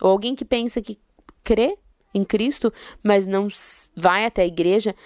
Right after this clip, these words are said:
mas não existe evidência que essa pessoa mudou, ahn, que existe obras cristãs n-, na vida daquela pessoa. Então o apóstolo aqui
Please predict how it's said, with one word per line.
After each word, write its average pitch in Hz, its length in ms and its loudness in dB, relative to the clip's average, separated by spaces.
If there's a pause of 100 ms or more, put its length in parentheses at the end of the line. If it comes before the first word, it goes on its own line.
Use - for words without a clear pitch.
(120)
mas 196 100 0
não 214 80 2
existe 214 280 0
evidência 208 640 0
que - 80 -8
essa 185 160 -4
pessoa 180 360 -2
mudou, 185 760 0 (680)
ahn, 165 540 2 (300)
que - 100 -2
existe 175 340 -2
obras 185 600 2
cristãs 185 840 -4 (680)
n-, 175 340 -4
na 180 160 2
vida 214 320 -4
daquela 170 320 -2
pessoa. 160 560 -2 (360)
Então 175 180 2
o 170 40 4
apóstolo 170 680 0 (180)
aqui 170 400 -2